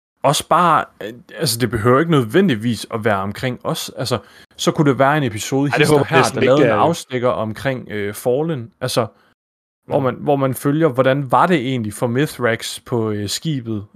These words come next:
Speaker 1: øh, med hans mor, dengang, at de skulle sådan kæmpe om at overleve på den der ketch, og,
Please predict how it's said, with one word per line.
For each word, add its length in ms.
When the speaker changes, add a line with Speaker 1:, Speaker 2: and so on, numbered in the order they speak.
Speaker 1:
øh, 520
med 140
hans 200
mor, 240
dengang, 440
at 160
de 80
skulle 260
sådan 200
kæmpe 360
om 160
at 40
overleve 520
på 80
den 160
der 100
ketch, 460
og, 220